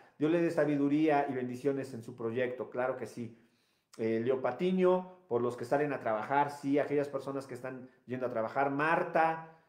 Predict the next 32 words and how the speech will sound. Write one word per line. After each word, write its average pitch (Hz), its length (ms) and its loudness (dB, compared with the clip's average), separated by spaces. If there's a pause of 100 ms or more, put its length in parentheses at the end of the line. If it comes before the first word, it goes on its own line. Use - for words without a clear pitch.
(220)
co-, 127 600 2
cómo 143 200 4
nos 143 180 -2
habla 139 200 2
el 135 80 -2
Padre 135 420 2
todos 131 240 2
los 117 160 -2
días, 120 320 -2
gracias 127 440 -2
a 117 100 -2
Dios, 117 320 -8
amén, 127 420 -4
gracias 135 340 -4
a 123 60 0
Dios. 123 300 -4 (420)
Todos 160 400 8
los 131 220 2
días 131 340 0
Dios 135 220 0
nos 123 220 -10
habla 120 340 -2
a 107 60 -6
través 113 220 -4
de 117 80 -8
su - 160 -16
palabra, 104 500 -6 (220)
nuestro 117 320 -6
alimento 110 640 -6
diario. 101 640 -6 (320)
Araceli, 147 640 4
por, 123 380 -4